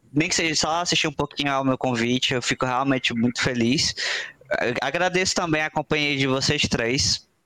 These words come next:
Foi bem interessante conversar com vocês. E pra quem quiser me acompanhar, eu tô no Instagram como Anderson Crush quatorze. Então, de vez em quando eu posto algumas coisas em relação a, a jogo por lá. Então, é isso.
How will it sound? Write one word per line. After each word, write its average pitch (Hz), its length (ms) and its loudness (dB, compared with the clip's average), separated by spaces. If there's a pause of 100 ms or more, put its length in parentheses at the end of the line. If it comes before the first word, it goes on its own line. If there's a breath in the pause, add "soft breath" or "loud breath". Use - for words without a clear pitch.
(140)
Foi 123 240 2
bem 120 240 4
interessante 139 540 0
conversar 123 400 -2 (220)
com 117 200 -2
vocês. 113 540 0 (1000 loud breath)
E 147 260 2
pra 170 120 -2
quem 170 140 -2
quiser 156 680 0
me 147 120 2
acompanhar, 147 720 -2
eu 156 80 0
tô 156 180 -4
no 147 80 0
Instagram 135 520 0
como 131 440 0
Anderson 127 640 0
Crush 131 400 0
quatorze. 131 640 0 (640)
Então, 127 340 2
de 127 120 2
vez 131 220 0
em - 40 -4
quando 135 160 -2
eu 131 80 0
posto 131 260 -4
algumas 131 260 0
coisas 127 300 2
em 135 80 2
relação 139 400 0
a, 135 480 0 (420 loud breath)
a 123 120 -2
jogo 113 280 0
por 113 180 -2
lá. 107 220 0 (140)
Então, 113 440 -2 (260)
é 120 140 0
isso. - 340 0